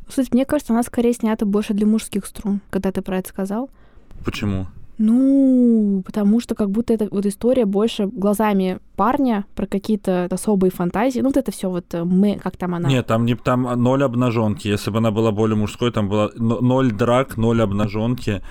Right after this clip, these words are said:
Speaker 1: Слушай, ты прав.
Speaker 2: И на саундтреке The Smiths. Это абсолютно нейтральные, нейтральные струны.
Speaker 1: Ну ладно, ты меня убедил.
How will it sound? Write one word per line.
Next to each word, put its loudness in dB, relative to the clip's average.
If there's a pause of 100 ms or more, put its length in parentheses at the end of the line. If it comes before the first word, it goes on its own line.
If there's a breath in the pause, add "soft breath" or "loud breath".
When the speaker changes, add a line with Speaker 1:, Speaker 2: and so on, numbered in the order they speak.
(100)
Speaker 1:
Слушай, -8
ты -4
прав. 0
Speaker 2:
И 2
на 2
саундтреке 0
The 4
Smiths. -4 (120)
Это -2
абсолютно 0
нейтральные, 0
нейтральные -2
струны. -10 (220)
Speaker 1:
Ну 0
ладно, -2 (200)
ты -6
меня 0
убедил. -6